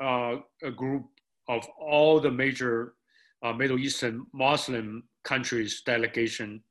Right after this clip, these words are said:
uh, went to China, went to Xinjiang, and including Turkey, uh, Saudi Arabia, and all these countries, uh, which has a natural tie to the Uyghur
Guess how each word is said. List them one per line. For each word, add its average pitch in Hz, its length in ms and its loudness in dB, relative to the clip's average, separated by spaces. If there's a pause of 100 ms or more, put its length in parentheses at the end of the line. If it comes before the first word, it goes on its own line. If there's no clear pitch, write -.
(640)
uh, 113 280 -2 (100)
went 127 240 -2
to 127 120 -2
China, 120 580 -2
went 123 180 -4
to 113 80 -10
Xinjiang, 120 680 -4 (720)
and 120 360 -4 (160)
including 165 560 0
Turkey, 131 600 -2 (800)
uh, 123 160 0
Saudi 127 440 0
Arabia, 113 840 -2 (180)
and 120 120 -4
all 151 240 2
these 127 240 -6
countries, 113 640 -4 (680)
uh, 120 380 -2
which 147 280 0
has 135 240 -4
a 131 80 -4
natural 135 460 -2
tie 123 440 0
to 123 120 -10
the 117 80 -2
Uyghur 120 580 -4